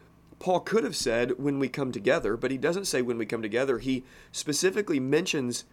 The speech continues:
two things about when we come together. And so I don't accept that when we talk about prayer and prophecy, that this is just a shorthand for the whole assembly. It's a part of the gathered church when we come together,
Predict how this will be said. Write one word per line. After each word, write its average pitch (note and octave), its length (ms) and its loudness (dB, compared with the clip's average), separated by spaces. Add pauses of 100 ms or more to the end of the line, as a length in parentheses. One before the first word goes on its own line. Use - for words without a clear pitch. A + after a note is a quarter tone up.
(160)
two G3 220 -4
things D#3+ 580 0
about A#2 380 2
when E3+ 280 0
we C#3+ 120 0
come A#2+ 220 -2
together. C3+ 440 -2 (720)
And C3+ 80 0
so - 160 2
I F3+ 120 2
don't F3+ 260 2
accept - 580 2
that A#2+ 440 4 (440)
when C3 240 8
we C3 120 4
talk D3 220 4
about C3 220 8
prayer C#3+ 200 8
and A2+ 80 4
prophecy, C3+ 500 2
that G#2 140 0
this C#3 180 4
is C#3+ 80 -2
just C3 340 4
a A#2 320 6 (240)
shorthand A#2+ 720 4
for A#2 380 8
the A#2 160 2
whole C3 240 6
assembly. A2+ 560 0 (360)
It's C#3+ 200 6
a B2+ 80 8
part D#3 440 6
of B2+ 240 4 (300)
the A#2+ 80 6
gathered B2 460 8
church D#3+ 540 2
when A#2+ 160 4
we A2+ 100 2
come A2+ 200 0
together, G#2 480 2